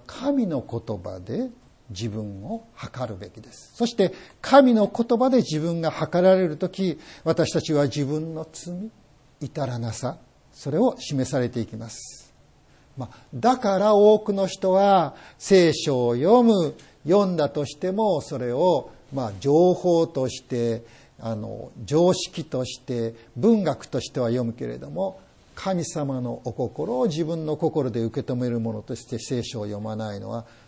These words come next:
自分のそういう罪至らなさがひょっとして示されるからかもしれませんね。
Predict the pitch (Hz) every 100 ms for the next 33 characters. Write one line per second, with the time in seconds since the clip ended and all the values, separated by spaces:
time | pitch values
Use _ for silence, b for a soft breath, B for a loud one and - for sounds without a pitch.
0 | b 113 117 143 170 175 170 160 156 -
1 | 135 131 131 - - - 156 131 120 120
2 | 151 147 143 - 135 127 123 b b b
3 | b 151 - 120 - 196 - - 123 165
4 | 220 277 240 175 143 107 107 - 104 101
5 | 107 98 147 120